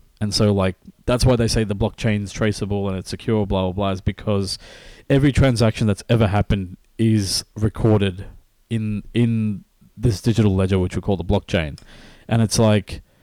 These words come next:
it's meant to be infallible, whereas, like, you know, records can be fudged and things like that can happen and blah, blah, blah. And so, like, you've taken that whole principle of, like, you know, putting the control back in the user's hands and now applying it to, like, a digital asset. And you're like, "Hey, hey, hey, let's, um,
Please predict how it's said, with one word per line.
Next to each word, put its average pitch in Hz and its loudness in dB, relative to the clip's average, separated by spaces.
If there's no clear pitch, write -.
it's 120 0
meant 127 2
to 123 4
be 120 4
infallible, 117 4
whereas, 104 4
like, 101 0
you 107 0
know, 95 0
records 104 2
can 104 -2
be 95 -2
fudged 101 0
and 98 -4
things 98 -2
like 92 -2
that 92 0
can 90 -6
happen 101 2
and 90 -2
blah, 90 0
blah, 82 -4
blah. 101 0
And 113 0
so, - 0
like, 110 2
you've 113 0
taken 131 2
that 123 2
whole 113 4
principle - 0
of, 95 -2
like, 98 -2
you 113 0
know, 107 2
putting 131 0
the 110 -4
control 123 4
back 110 2
in 113 0
the 101 0
user's 104 2
hands 90 -2
and 107 -4
now 110 2
applying 110 2
it 110 -2
to, 117 2
like, 104 0
a 104 -2
digital 104 4
asset. 95 2
And 113 2
you're 110 4
like, 104 2
"Hey, 156 4
hey, 139 4
hey, 139 4
let's, 113 -2
um, 123 2